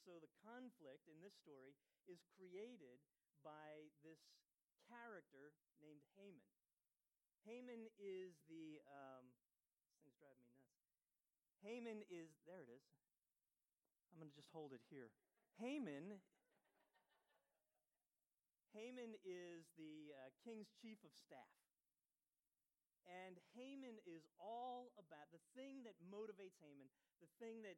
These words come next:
is Haman's most important thing, the thing that drives Haman is, is Haman. He's one of those guys, right? It's all about him,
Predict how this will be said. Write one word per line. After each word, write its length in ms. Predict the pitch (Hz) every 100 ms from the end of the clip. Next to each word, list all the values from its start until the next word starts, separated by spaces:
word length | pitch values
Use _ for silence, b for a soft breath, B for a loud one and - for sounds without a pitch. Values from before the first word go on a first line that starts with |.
| -
is 320 | 170 156 151 151 B B B 196
Haman's 540 | 214 214 196 180 156 - - - - 202 214 196 180
most 320 | 196 196 -
important 540 | 180 165 - 247 233 214 -
thing, 320 | 151 147 147 151
the 160 | 143 - 214
thing 240 | 226 220
that 160 | 196 170 b b 175 143
drives 460 | 170 185 214 220 -
Haman 480 | 208 196 156 135 139 b b b -
is, 240 | 165 160 147 - _ _ _
is 160 | 151 147 - 202
Haman. 320 | 214 185 110 - _ _ _ _ _ _ _ 180
He's 100 | 165
one 120 | 214
of 80 | 208
those 240 | 190 202 -
guys, 240 | 107 104 -
right? 140 | 151 170
It's 180 | 165 - -
all 420 | 190 226 240 240 196
about 420 | 170 180 180 180 _ _ _ -
him, 220 | 185 151